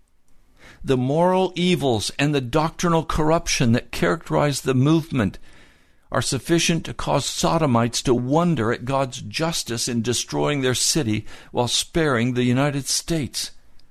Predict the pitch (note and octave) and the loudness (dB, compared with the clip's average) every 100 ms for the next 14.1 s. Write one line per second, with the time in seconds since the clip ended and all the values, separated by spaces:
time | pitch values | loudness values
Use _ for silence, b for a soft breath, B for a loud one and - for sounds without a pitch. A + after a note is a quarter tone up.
0 | _ _ _ _ _ _ _ _ _ b | _ _ _ _ _ _ _ _ _ b
1 | b D3 - C3 C3+ C#3+ G3 G#3 F#3 D#3+ | b 0 2 0 0 0 0 0 -2 0
2 | F3 F3 F3 F3 F3 - B2 - C#3 C#3+ | 2 2 2 2 2 0 0 0 0 0
3 | C3+ D3 F#3 F3+ - E3 D#3+ F3+ D#3+ C#3+ | 0 2 2 2 0 0 2 2 2 2
4 | D#3+ C#3+ C3 - C#3 C#3 C3+ D3 E3 E3 | 4 4 2 0 0 0 2 2 2 2
5 | C3 - - E3+ F3 F3+ F3 - C3+ B2+ | -2 -6 -4 0 2 2 0 0 0 0
6 | C3 C#3 B2 - D#3+ D3+ D#3 D3+ B B | -2 -4 -4 0 0 2 0 0 B B
7 | B B B B B _ _ - A#2+ A2+ | B B B B B _ _ -8 -6 -4
8 | G#2 D#3 E3 - E3 D#3 - D3 C3+ C3 | -2 -2 0 0 -2 -2 -4 -4 -4 -2
9 | A#2 - - D3 D3 D3 - C#3+ A2+ A2 | -2 0 -2 -2 -2 -4 -4 -4 -4 -6
10 | A2 C3 C#3+ C#3+ - C#3 - C#3 - B2+ | -4 -4 -4 -4 -4 -6 -4 -4 -2 -4
11 | - G#2 - D3 D3+ - B2+ A#2+ - C#3+ | -4 -6 -4 -2 -2 -4 -4 -2 -2 -4
12 | C3+ C#3+ - - b b b b b b | -4 -6 -10 -12 b b b b b b
13 | b b b - - - - C3 C3+ C3 | b b b -16 -14 -8 -4 -2 -2 -4